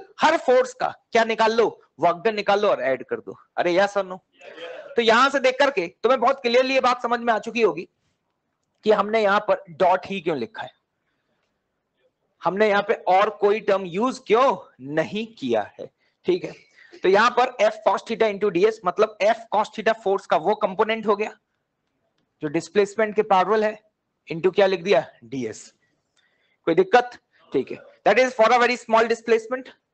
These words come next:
ठीक है, अगर interval बड़ा है, displacement large है, तो उस case में हम वर्क डन अगर define करना चाहेंगे तो वर्क डन को लिखेंगे कैसे?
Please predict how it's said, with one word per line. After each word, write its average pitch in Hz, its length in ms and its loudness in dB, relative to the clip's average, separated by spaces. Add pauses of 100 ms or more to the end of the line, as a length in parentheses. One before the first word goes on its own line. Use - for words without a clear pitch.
(680)
ठीक 156 120 -2
है, 120 60 -8
अगर 208 240 0
interval 214 460 0 (120)
बड़ा 202 240 2
है, 208 140 -8 (500)
displacement 180 540 -4
large 185 320 2
है, 196 100 -12 (640)
तो 170 340 0
उस - 160 -2
case 226 300 2
में 147 120 -14 (760)
हम 196 220 -2 (180)
वर्क 156 220 0
डन 196 180 0
अगर 190 140 -2
define 185 360 -4
करना 185 220 0
चाहेंगे 185 440 -4 (560)
तो 127 80 -10
वर्क 151 160 2
डन 196 200 -2
को 185 80 -2
लिखेंगे 160 360 -2
कैसे? 147 480 -2